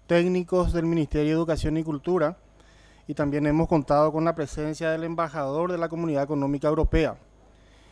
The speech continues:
Estos nos han expresado que en el marco de los objetivos del milenio, que entre otros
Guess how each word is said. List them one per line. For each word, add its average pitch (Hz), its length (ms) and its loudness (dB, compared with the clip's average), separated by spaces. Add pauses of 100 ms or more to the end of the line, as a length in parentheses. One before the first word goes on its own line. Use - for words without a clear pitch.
(280)
Estos 196 680 2
nos 170 560 -2 (220)
han 165 200 -2
expresado 165 680 2
que 160 120 -2
en 151 120 0
el 127 360 -4 (1300)
marco 175 560 4
de 170 80 4
los 165 120 4
objetivos 151 540 0
del 165 100 0
milenio, 147 600 2 (640)
que 156 100 0
entre 151 240 0
otros 143 560 -2